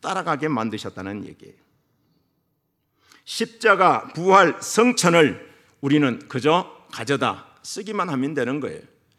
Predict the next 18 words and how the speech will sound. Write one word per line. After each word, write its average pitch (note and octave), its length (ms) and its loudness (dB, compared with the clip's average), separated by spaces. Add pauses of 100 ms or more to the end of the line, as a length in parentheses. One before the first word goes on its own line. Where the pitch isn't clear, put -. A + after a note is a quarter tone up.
(120)
이걸 D3+ 280 0
잘 C3+ 260 0
활용하는 E3 480 0
사람들이 G#2+ 640 -2 (340)
여러분, G2 460 -6 (420)
일상 E3+ 460 -2
가운데 B2 580 -2 (220)
승리자로 D3+ 1200 -6
남을 G#2 320 -12
것입니다. - 440 -16 (760)
저는 A#2 420 -6
여러분 B2 260 -6
모두가 G2+ 580 -8 (640)
이런 C#3 500 -2 (160)
주인공 B2 420 -2
되시기를 F#2+ 500 -10
바라요. - 260 -20 (1000)
십자가도 F#2 1000 -12